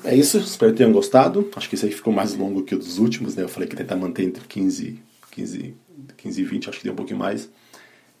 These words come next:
E, como sempre, peço que se gostaram, compartilhem, avisem os amigos que não conheçam ainda, curtam lá o,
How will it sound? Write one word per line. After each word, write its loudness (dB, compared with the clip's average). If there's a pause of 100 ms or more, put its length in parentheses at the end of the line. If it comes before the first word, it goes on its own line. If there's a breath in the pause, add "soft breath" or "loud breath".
(160)
E, 4 (240)
como 0
sempre, 6
peço -2
que -8
se -2
gostaram, 4 (400 loud breath)
compartilhem, 2
avisem 4
os -2
amigos 2
que -6
não -4
conheçam 2
ainda, 4 (540 soft breath)
curtam 2
lá 0
o, 0